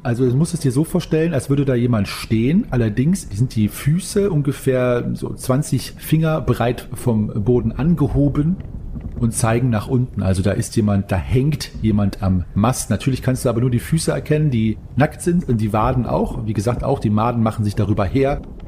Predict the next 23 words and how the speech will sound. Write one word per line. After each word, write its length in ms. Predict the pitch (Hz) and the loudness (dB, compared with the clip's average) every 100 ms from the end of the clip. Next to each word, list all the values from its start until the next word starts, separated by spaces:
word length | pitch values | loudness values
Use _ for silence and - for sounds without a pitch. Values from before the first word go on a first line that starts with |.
| - - - - | -14 -12 -14 -4
Eine 160 | 120 - | -2 2
zerrissene 500 | 131 170 - 160 123 | 0 0 0 0 0
Pluderhose 760 | - 165 208 208 151 165 151 | 0 2 2 2 2 2 2
ist 160 | 135 - | 0 0
noch 120 | 131 | -4
zu 160 | - 127 | -2 -2
erkennen. 560 | 107 - 120 113 117 110 - - - - - | -2 -2 0 2 -2 -4 -14 -16 -14 -10 0
Ähm, 540 | 98 95 95 95 95 92 - - | 2 4 2 2 0 -6 -8 -4
da 100 | 101 | 0
hängt 420 | 85 92 87 - | 2 2 0 0
jemand 400 | 110 123 143 - | 0 2 -2 -2
an 140 | 123 | 0
der, 460 | 135 143 151 160 151 | 2 2 2 0 -2
an 140 | 127 123 | 0 0
dem 160 | 139 | 2
Mast 280 | 131 90 - | 2 0 -2
fest. 420 | - - - - - - - - - - - - - - | -4 -4 -4 -8 -10 -14 -14 -14 -14 -14 -14 -14 -10 -2
Aber 180 | 123 | 0
weiter 220 | 120 135 139 | 0 0 0
kannst 200 | 131 - | 0 2
du 60 | |
nicht, 260 | 120 - - | 0 0 0
äh, 160 | 113 | 2